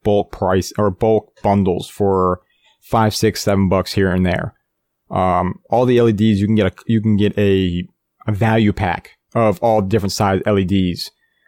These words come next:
of each colors or anything like that for five, six bucks. So copper tape, I would recommend three millimeter, two to three millimeter,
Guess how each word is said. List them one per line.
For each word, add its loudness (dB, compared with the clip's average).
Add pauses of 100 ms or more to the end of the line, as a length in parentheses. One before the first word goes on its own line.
(120)
of 0
each -2
colors 2
or 0
anything 0
like -2
that -2 (460)
for 0 (140)
five, -2
six -8
bucks. -6 (600)
So 0
copper -2
tape, 0
I 0
would 2
recommend 0
three 0
millimeter, 0
two 0
to 2
three 0
millimeter, 2